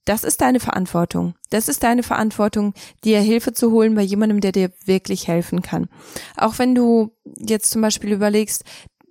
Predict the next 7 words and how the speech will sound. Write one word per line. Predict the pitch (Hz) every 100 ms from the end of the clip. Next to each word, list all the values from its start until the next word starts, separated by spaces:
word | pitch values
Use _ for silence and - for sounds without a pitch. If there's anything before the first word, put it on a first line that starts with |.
| _
wenn, | 226 214 220 208 202
äh, | - 196
wenn | 208
du, | 202 196 190 185 - -
ähm, | - 190 185 185 180 - - - _ -
wirklich | - 214 208 208 -
so | 208 196